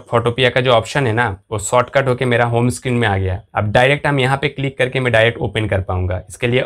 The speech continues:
बार बार हमको Chrome में जाने का जरूरत नहीं पड़ेगा, ठीक है। एक बार आप Chrome में जाइए, उसके बाद उसका शॉर्टकट ले लीजिए, उसके बाद आप डायरेक्ट यहाँ से ओपन कीजिए, ठीक है। ऐसे करके आप अपना काम बड़ी आसानी से कर पाएंगे। जब घर में नहीं रहेंगे, बाहर में कहीं ट्रैवल करेंगे, कहीं पे जाएंगे, वहाँ पे बैठ के आप अपना प्रोजेक्ट का काम पूरा कर पाएंगे,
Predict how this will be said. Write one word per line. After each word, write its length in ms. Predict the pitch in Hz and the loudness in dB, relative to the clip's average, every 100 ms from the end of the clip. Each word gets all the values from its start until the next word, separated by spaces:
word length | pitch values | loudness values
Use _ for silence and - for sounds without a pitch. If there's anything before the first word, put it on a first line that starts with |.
| 104 | 2
बार 260 | 117 120 | 4 4
बार 140 | 123 131 | 4 2
हमको 240 | 123 127 127 | 2 0 0
Chrome 260 | - 120 120 | 0 0 2
में 140 | 127 | 2
जाने 240 | 113 107 113 | 2 2 0
का 80 | |
जरूरत 300 | 110 101 98 98 | 0 0 -2 -2
नहीं 100 | 92 | -4
पड़ेगा, 260 | 92 95 - | -4 -8 -6
ठीक 100 | 143 | -2
है। 80 | 151 | 0
एक 160 | 139 | 2
बार 120 | 147 147 | 2 2
आप 140 | - | 2
Chrome 180 | 139 139 | 0 0
में 100 | 139 | 2
जाइए, 220 | 127 143 | 2 2
उसके 180 | 143 135 | 0 -2
बाद 60 | 127 | -2
उसका 180 | - 131 | -2 -4
शॉर्टकट 400 | 120 110 123 117 | -2 0 -2 0
ले 180 | 117 | 0
लीजिए, 400 | 135 139 147 175 - | 0 0 -2 -4 -8
उसके 160 | 113 131 | 0 2
बाद 80 | |
आप 160 | 131 113 | 4 2
डायरेक्ट 300 | 117 120 117 | 4 4 2
यहाँ 160 | 107 107 | -2 -2
से 140 | 117 | -4
ओपन 340 | 107 101 98 92 | -4 -4 -4 -4
कीजिए, 320 | 92 92 92 _ | -4 -6 -8 _
ठीक 160 | 139 180 | -8 -8
है। 140 | 185 - | -8 -6
ऐसे 160 | 117 147 | 0 2
करके 240 | 139 151 | 2 2
आप 140 | 135 | 0
अपना 260 | 131 139 175 - | 0 -2 -6 -4
काम 220 | 147 143 127 | 0 2 4
बड़ी 220 | 135 156 | 4 4
आसानी 280 | 139 143 135 | 2 0 -2
से 100 | 135 | -2
कर 160 | 104 | -2
पाएंगे। 320 | 101 98 98 98 | -2 -4 -2 0
जब 220 | 117 117 | 0 0
घर 180 | 113 117 | 0 2
में 120 | 139 | 2
नहीं 160 | 139 135 | 2 2
रहेंगे, 280 | 127 127 113 | 2 2 2
बाहर 320 | 113 117 127 | 2 2 2
में 140 | 131 | 0
कहीं 100 | 127 | -2
ट्रैवल 360 | - 117 110 123 | 0 0 2 2
करेंगे, 300 | 127 123 123 | 0 0 0
कहीं 200 | 123 123 | 0 -2
पे 120 | 135 | 0
जाएंगे, 440 | 117 110 110 113 - 120 | 2 2 2 0 -2 0
वहाँ 120 | 139 | 2
पे 100 | 147 | 2
बैठ 320 | 127 131 139 | 2 2 2
के 60 | 143 | -2
आप 100 | 139 | -2
अपना 180 | 135 131 | -2 -4
प्रोजेक्ट 320 | 120 120 - | -4 -4 -2
का 80 | 123 | -4
काम 180 | 120 120 | -4 -4
पूरा 200 | 113 113 | -2 0
कर 180 | 107 95 | 0 -2
पाएंगे, 380 | 95 95 95 | -2 -2 -2